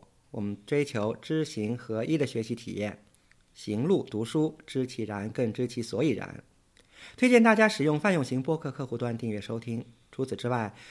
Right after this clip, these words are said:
我们的节目还会在喜马拉雅、网易云音乐、荔枝F M等收听平台上同步。我们欢迎您成为陆书的会员，支持我们行得更远，读得更多。有关会员计划的详情，请访问陆书八八点com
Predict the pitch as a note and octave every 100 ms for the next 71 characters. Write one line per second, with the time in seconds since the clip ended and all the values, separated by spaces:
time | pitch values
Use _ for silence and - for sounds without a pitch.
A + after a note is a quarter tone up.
0 | - - G2+ G#2 A2+ C3+ A2 A#2 B2 A#2
1 | - D3 G#2 F2+ C#3 G2+ - - F#2 G#2+
2 | A2 G2+ A2+ D#3 G3 D#3 - - - _
3 | - B2 C3+ C#3+ - F3 G3 C#3 G2 A#2+
4 | A#2 A2 A2 G#2+ G#2+ G2+ G2+ B2+ A#2+ -
5 | - _ _ _ _ _ - - D#3+ D#3+
6 | C4+ B3 G#3 G#3 D#3 D#3 D#3+ E3+ C#3 D#3+
7 | D3+ D3+ A2+ A2 - - D3 - A#2 G#2
8 | - A2 C3 F3 G3+ A#2+ F#2+ - - _
9 | - G#2 A#2+ A#2+ A2 A#2 B2+ C3 - _
10 | - _ - G2 B2 C3 F3 B2 G2+ B2
11 | C#3 A#2+ G#2 G2+ C3 - G#2 - - -
12 | A2+ - G#2 G#2+ G#2 - C#3+ B2 G#2+ -
13 | A#2+ A#2+ B2 D3+ C#3+ D#3 D#3 - - -
14 | D#3+